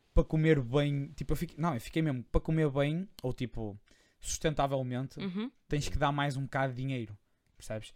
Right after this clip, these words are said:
Speaker 2: Talvez.
Speaker 1: E, enqua-, e eu, pá, eu vou dizer
Speaker 2: Se não
Speaker 1: isso.
Speaker 2: tiveres a oportunidade, por exemplo,
Speaker 1: Claro.
Speaker 2: eu tenho uma horta em casa, tipo,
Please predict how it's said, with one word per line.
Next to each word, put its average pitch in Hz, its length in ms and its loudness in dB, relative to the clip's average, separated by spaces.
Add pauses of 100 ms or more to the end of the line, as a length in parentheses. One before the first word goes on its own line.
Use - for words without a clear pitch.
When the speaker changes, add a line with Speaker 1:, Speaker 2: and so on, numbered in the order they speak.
Speaker 2:
Talvez. 175 360 -4
Speaker 1:
E, 160 40 4
enqua-, 175 260 2
e 165 180 2
eu, 151 120 2
pá, 101 260 -6
eu 117 140 -4
vou 117 160 -4
dizer 117 160 -6
Speaker 2:
Se - 40 -2
não 240 60 4
Speaker 1:
isso. 233 100 2
Speaker 2:
tiveres 240 200 4
a 247 40 2
oportunidade, 233 580 0
por - 80 -8
exemplo, 185 220 -6
Speaker 1:
Claro. 143 140 4
Speaker 2:
eu - 40 2
tenho 202 120 0
uma 220 180 4
horta 240 240 6
em 320 100 0
casa, 254 320 0
tipo, - 260 -16